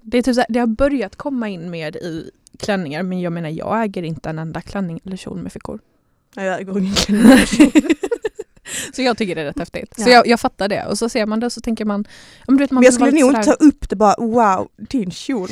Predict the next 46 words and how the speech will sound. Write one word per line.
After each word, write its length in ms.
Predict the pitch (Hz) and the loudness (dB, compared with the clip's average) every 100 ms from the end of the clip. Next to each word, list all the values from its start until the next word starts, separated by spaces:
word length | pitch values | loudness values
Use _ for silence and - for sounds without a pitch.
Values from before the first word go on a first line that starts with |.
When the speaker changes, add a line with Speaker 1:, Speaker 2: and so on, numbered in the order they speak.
| - | -10
Speaker 2:
har 140 | - 190 | -8 -8
fickor. 800 | - - 381 - _ - 220 202 | -10 -8 -8 -8 _ -10 -8 -6
Gud, 280 | 254 226 214 | -2 0 2
vad 140 | 220 | 0
briljant." 680 | 214 226 220 180 202 226 - | 0 -2 2 2 0 -8 -10
Speaker 1:
Nej, 180 | 240 262 | -4 -4
men 180 | 285 277 | 0 -2
om 140 | 285 | 0
du 120 | 269 262 | -2 -4
tänker 420 | - 254 196 208 | -4 -6 -4 -4
så 120 | 254 | -2
här 120 | 262 | -2
att 260 | 202 208 - | -2 -8 -12
du 200 | 208 214 | -6 -4
är 80 | 202 | -4
på 120 | - | -4
en 100 | 180 | -10
fest, 300 | - 247 - | -8 -8 -6
det 60 | 208 | -8
kanske 260 | 202 - | -10 -10
är 40 | 180 | -12
lite 200 | - - | -12 -12
stelt. 880 | - - 165 214 262 262 254 - - _ | -12 -10 -10 -4 -4 -4 -10 -20 -20 _
Och 160 | 226 | -4
så, 100 | 226 | -2
du 60 | 220 | -4
vet, 140 | 226 | -2
då, 140 | 202 185 | -2 -4
för 160 | 202 220 | -4 -2
då, 140 | 214 | -2
så 200 | - 220 | -2 -4
kan 160 | - 285 | -2 -2
jag 140 | 208 | 0
göra. 320 | 214 196 - 214 _ _ _ _ | -2 -2 -6 -10 _ _ _ _
Om 140 | - 208 | -2 0
jag 100 | 196 | 0
känner, 200 | 196 185 | -6 -6
"Shit, 200 | 202 - | -8 -6
nu 80 | |
har 80 | 190 | -6
jag 100 | 202 | -6
inte 140 | 170 - | -8 -12
sagt 160 | - | -10
någonting 280 | 190 170 160 | -10 -10 -14
på 60 | - | -12
typ 180 | - | -14